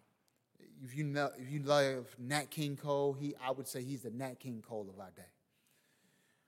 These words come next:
But we went to a concert at one time, and I, we've seen him several times, and, uh, he shared a testimony. I didn't know that he was walking with the Lord, but he shared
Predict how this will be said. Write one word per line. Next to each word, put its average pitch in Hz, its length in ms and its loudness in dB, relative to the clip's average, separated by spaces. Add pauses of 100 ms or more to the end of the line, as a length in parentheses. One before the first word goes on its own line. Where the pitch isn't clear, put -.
(840)
But 170 80 6
we 214 160 6
went 240 220 2
to 185 180 6
a 143 80 4
concert 151 680 4
at 123 140 -2
one 123 200 2
time, 113 440 2
and 113 100 4
I, 131 180 6
we've 147 200 4
seen 147 240 4
him 135 180 2
several 123 320 2
times, 107 540 -6 (480)
and, 117 260 -2
uh, 107 220 -2
he 190 120 2
shared 160 360 6
a - 40 -4
testimony. - 720 -6 (720)
I 123 60 -2
didn't 147 220 2
know 147 120 6
that 139 140 2
he 143 80 -2
was 131 160 -4
walking 131 280 2
with 123 120 -6
the 127 60 -4
Lord, 123 340 2
but 101 100 -10
he 127 60 -4
shared 160 420 6